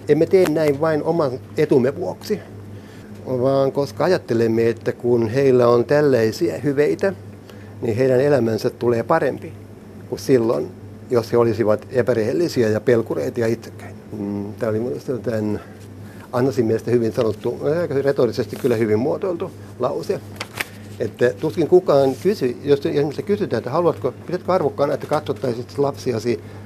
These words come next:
epärehellisiksi ja pelkureiksi ja itsekkäiksi, niin ei kukaan varmaan vastaisi Suomessakaan, että kyllä. No siitä ei kuitenkaan seuraa, että ihmiset olisi hyveeti-, ei, eihän sitä seuraa, että ne olisi niinku hyveetiikan kannattajia. Aristoteleen teoriassa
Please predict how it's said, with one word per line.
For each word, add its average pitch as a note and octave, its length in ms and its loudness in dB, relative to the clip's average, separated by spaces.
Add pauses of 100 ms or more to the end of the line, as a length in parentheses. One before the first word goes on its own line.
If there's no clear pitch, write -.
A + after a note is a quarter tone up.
(300)
epärehellisiksi A#2+ 720 -2
ja A2+ 80 -2
pelkureiksi A#2 580 0
ja B2+ 100 0
itsekkäiksi, A2 580 -6
niin B2+ 120 0
ei C#3+ 80 0
kukaan E3 280 -4
varmaan E3 260 -2
vastaisi C#3 460 -2 (400)
Suomessakaan, D3+ 600 0
että G#2+ 200 -2
kyllä. C#3+ 480 -4 (640)
No - 80 -4
siitä A#2+ 240 2
ei A2+ 80 0
kuitenkaan A2+ 380 0
seuraa, D3+ 340 0
että A2 160 -6
ihmiset A2 360 -4
olisi A2 220 -4
hyveeti-, C3 540 -2 (380)
ei, - 180 -4
eihän A2 180 -2
sitä G2+ 140 -10
seuraa, G#2+ 240 0
että - 120 -6
ne B2 40 -2
olisi G#2+ 160 -6
niinku G#2 140 -6
hyveetiikan C3+ 460 0
kannattajia. - 520 -8 (1400)
Aristoteleen D3 420 -2
teoriassa - 520 -2